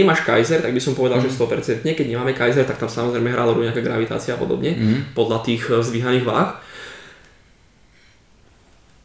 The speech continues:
Speaker 2: Áno, áno.
Speaker 1: Ale aj v natiahnutí, aj v skrátení,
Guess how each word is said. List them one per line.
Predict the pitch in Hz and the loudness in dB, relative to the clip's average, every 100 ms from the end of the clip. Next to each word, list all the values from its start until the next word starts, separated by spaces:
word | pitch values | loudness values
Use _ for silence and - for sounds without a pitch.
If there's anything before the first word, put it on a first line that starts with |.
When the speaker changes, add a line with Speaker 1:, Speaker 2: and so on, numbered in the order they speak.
| _ | _
Speaker 2:
Áno, | 190 110 104 - - | -2 -2 -2 -10 2
áno. | 139 143 | 6 6
Speaker 1:
Ale | 165 | 8
aj | 180 | 8
v | 156 | 8
natiahnutí, | 160 170 165 165 160 220 | 8 6 6 6 6 4
aj | 156 | 6
v | 151 | 6
skrátení, | 156 131 131 135 160 | 4 4 4 6 6